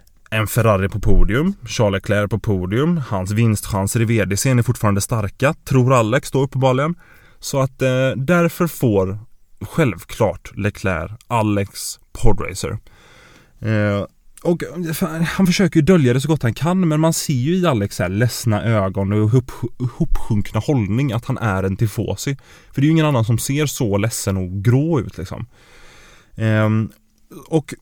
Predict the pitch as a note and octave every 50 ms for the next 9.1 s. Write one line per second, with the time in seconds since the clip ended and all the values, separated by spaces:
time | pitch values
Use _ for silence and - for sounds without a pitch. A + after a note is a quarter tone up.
0 | _ - - - D#3+ D3 D3+ - - - D#3+ C#3 C#3+ C#3+ B2+ F3+ F#3 D#3+ C3 A2
1 | A2 G#2 G#2 B2+ D#3 F#3 G3 F3 C#3 A2 G#2 G#2 G#2 - A#2 G2+ - A#2+ - A#2+
2 | C#3 D#3 F#3 G3 F#3 G#3 F#3 - D3 A2+ F2 E2+ - - G2+ F#2+ - - A#2+ -
3 | C3 A#2 G#2 F#2+ G2+ G#2 G2+ F#2+ F#2 F#2+ - A#2+ G2+ - - F#2 - - - G#2+
4 | G#2 G#2+ G2+ F#2+ F2+ E2+ F2 F#2+ F#2 F2+ F2+ - _ _ _ _ - F#2 F#2 F2+
5 | F2+ G2+ B2+ A#2+ - G2+ G2 - - - D#3 D3+ - - - G#2+ - - - -
6 | - - - - - _ _ _ _ - _ _ - - - C3+ - F3 E3+ E3
7 | E3 E3 F3 F3+ - C3 - - B2 A2+ G#2 A2 G2+ A#2 A2 G2 F#2 G2 A2 A2+
8 | - A#2+ A2+ A2 G#2+ G#2+ A2 A2 A2 G2 F#2+ F#2+ G2 G2+ F#2+ G2 F#2+ F#2+ F#2 F#2
9 | F2+ F2+